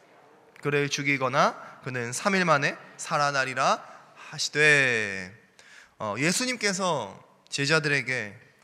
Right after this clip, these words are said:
자신의 죽으심과 부활에 관해 말씀을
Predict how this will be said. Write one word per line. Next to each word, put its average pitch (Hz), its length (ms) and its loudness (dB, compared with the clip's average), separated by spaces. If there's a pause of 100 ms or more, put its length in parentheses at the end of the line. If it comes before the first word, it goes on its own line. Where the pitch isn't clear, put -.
(140)
자신의 202 360 -2
죽으심과 165 1040 0 (460)
부활에 170 460 0
관해 117 420 -6 (300)
말씀을 170 580 -4